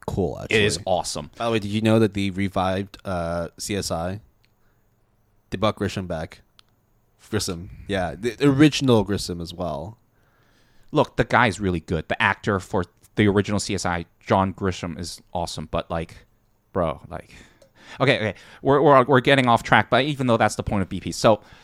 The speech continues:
Speaker 2: Apothecary Diaries is basically about herbs and C S I and analyzing stuff through poison or lack thereof. Then I went to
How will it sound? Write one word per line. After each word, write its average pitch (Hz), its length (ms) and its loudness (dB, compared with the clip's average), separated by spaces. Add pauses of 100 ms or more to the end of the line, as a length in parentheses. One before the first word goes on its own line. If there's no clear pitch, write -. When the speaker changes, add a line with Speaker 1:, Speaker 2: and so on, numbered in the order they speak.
(500)
Speaker 2:
Apothecary 147 480 4
Diaries 117 540 4
is 104 260 2
basically 113 500 -2
about 95 460 2
herbs 104 280 4
and 90 120 -6
C 101 220 -2
S 92 160 -2
I 87 400 0 (200)
and 90 360 -4 (120)
analyzing 107 560 2
stuff 98 240 -2
through 107 220 -8
poison 95 840 -2
or 90 160 -2
lack 87 260 -4
thereof. 82 420 -6 (240)
Then 151 360 0
I 120 140 2
went 113 400 -2
to 107 360 -2